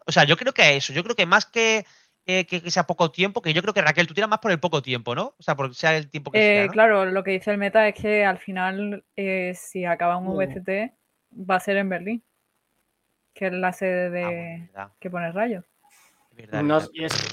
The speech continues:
Speaker 3: a no ser que se pegue la nerfeada al mismo y diga, "Ah, pues juego de tranquis", aunque, aunque, aunque, no hemos hablado de una cosa de la franquicia que es importante tener en cuenta. No,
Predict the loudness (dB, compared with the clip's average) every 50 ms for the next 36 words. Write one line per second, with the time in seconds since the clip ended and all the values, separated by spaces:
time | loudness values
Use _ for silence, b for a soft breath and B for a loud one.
0 | -10 -12 -12 -12 -12 -12 -14 -16 -10 0 4 4 6 6 6 2 2 4 4 6
1 | 6 6 6 4 2 0 0 0 0 0 0 0 0 2 2 4 4 4 4 2
2 | -4 -2 0 0 2 2 2 2 0 -2 -2 -2 -2 0 0 0 2 0 0 -2
3 | -4 -6 -4 -4 -4 -2 0 0 0 -2 -2 -2 -4 -4 -4 -6 -6 -8 -8 _
4 | 0 2 2 2 0 -4 -6 -8 -8 -8 -2 0 0 0 0 -2 -8 -10 -10 -10
5 | -10 -8 -8 -8 -8 -8 -8 -8 -8 -10 _ _ _ _ _ _ _ _ _ _
6 | _ -4 0 2 2 2 2 2 2 2 4 4 2 0 -2 -2 -2 -2 0 0
7 | 0 -2 -4 -6 -6 -8 -10 -6 -2 -2 -2 -2 -4 -8 -8 -6 -6 -6 -6 -6
8 | -8 -8 -8 -8 -8 -8 -8 -8 -8 -4 -2 -2 -2 -2 -2 -6 -8 -10 _ _
9 | _ _ _ _ -6 -4 2 4 4 4 4 2 -4